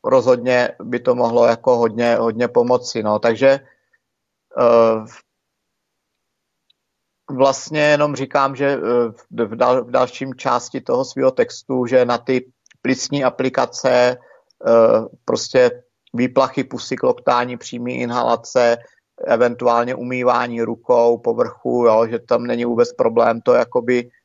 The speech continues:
používat a že ta prevence je hodně účinná, jak říkám, tak, eh, z-, ze stran z toho, ze, ze stran těch uživatelů, tak všichni, kteří to měli jako k dispozici, tak, eh, žádnýma infekcema ne-, ne-,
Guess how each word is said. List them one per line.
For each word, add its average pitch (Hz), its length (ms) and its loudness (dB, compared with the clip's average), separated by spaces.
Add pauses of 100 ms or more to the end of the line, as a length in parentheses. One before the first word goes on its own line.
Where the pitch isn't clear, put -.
(200)
používat 123 640 2
a 120 60 0
že 113 120 -6
ta 120 120 0
prevence 120 560 0
je 127 100 4
hodně 113 300 0
účinná, 127 760 0
jak 117 160 0
říkám, 120 400 -2
tak, 120 200 -4
eh, 110 540 -2 (440)
z-, - 240 -12
ze 123 140 2
stran 127 320 -2
z - 80 -14
toho, 127 260 2 (220)
ze, 123 180 2
ze 117 300 -2
stran 123 300 -4
těch 127 180 -4
uživatelů, 123 640 0
tak 123 140 0
všichni, 120 340 -10
kteří 123 280 -8
to 127 120 2
měli 120 400 0 (320)
jako 131 220 2
k 123 60 0
dispozici, 127 840 0 (440)
tak, 123 200 0
eh, - 400 -6
žádnýma 127 480 -2
infekcema 131 600 -6
ne-, 123 280 -4
ne-, 123 240 -2